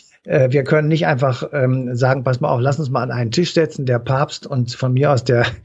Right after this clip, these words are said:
äh, Präses der evangelischen, äh, Kirche und noch irgendeiner als Islamvertreter, die drei sitzen dann da und noch ein jüdischer, äh, Rabbi oder so und die sagen dann, wie der Frieden geht."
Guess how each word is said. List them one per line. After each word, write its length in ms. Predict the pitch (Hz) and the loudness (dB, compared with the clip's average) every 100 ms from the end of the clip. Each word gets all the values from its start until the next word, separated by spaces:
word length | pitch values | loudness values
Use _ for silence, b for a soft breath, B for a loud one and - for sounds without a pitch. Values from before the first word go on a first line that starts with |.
| B B B B _ - | B B B B _ -12
äh, 140 | 143 113 | -8 -6
Präses 400 | - 135 135 123 | -2 -2 0 -2
der 100 | 143 | -2
evangelischen, 840 | 135 120 131 147 127 131 123 123 | -2 -2 0 0 0 -2 -4 -6
äh, 80 | 139 | -4
Kirche 440 | - 151 165 165 | 2 2 2 0
und 220 | 135 135 127 | 0 -2 -2
noch 160 | 165 | -2
irgendeiner 580 | 170 170 160 139 151 147 | 0 -2 -2 -2 0 0
als 260 | 131 123 - | -2 -6 -10
Islamvertreter, 720 | 131 143 147 147 139 151 139 | -6 -2 -2 -2 -2 -2 0
die 120 | 135 | -2
drei 220 | 123 127 | -2 0
sitzen 300 | 131 160 - | 0 -4 -4
dann 120 | 151 135 | -4 -2
da 180 | 135 | -2
und 200 | 131 131 | -2 -4
noch 180 | 123 123 | -4 -4
ein 220 | 120 117 - 135 | -4 -6 -8 -6
jüdischer, 640 | 123 170 151 - 139 127 | -2 0 0 2 2 0
äh, 360 | 131 127 123 123 | -4 -10 -8 -4
Rabbi 360 | 123 147 170 165 | 0 2 2 2
oder 160 | 151 | 2
so 180 | 131 143 | 2 2
und 140 | 147 | 2
die 120 | 117 127 | 2 2
sagen 260 | 131 135 | 2 2
dann, 180 | 131 123 | 2 2
wie 100 | 123 | 2
der 140 | 117 | 0
Frieden 300 | 110 175 165 | 2 0 0
geht." 260 | 120 127 | 0 0